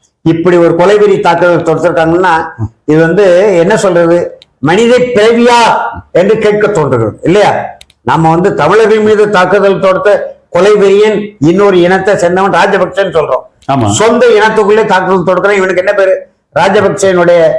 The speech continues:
Speaker 1: <laughs> பங்காளியான்னு கேட்க வேண்டியது.
Speaker 2: இல்ல, ராஜபக்சேவை கூட ஒரு விதத்துல ஏத்துக்கலாம். ராஜபக்சே
Speaker 1: ஆமா.
Speaker 2: கூட
Speaker 1: ம்.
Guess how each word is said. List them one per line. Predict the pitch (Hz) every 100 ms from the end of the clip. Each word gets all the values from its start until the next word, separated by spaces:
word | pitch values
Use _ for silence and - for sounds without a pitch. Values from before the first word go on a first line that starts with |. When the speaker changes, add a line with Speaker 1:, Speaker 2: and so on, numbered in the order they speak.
| - _ _
Speaker 1:
<laughs> | 143 160 - - - -
பங்காளியான்னு | 202 202 214 214 208
கேட்க | 202 185 170
வேண்டியது. | 160 143 - -
Speaker 2:
இல்ல, | 196
ராஜபக்சேவை | 131 127 185 202 202 202 196 190 175
கூட | 196 226
ஒரு | 185 185
விதத்துல | 196 170 160
ஏத்துக்கலாம். | 131 117 101
ராஜபக்சே | 110 147 135 147 160 -
Speaker 1:
ஆமா. |
Speaker 2:
கூட | - 156 135 185
Speaker 1:
ம். | 120 120 104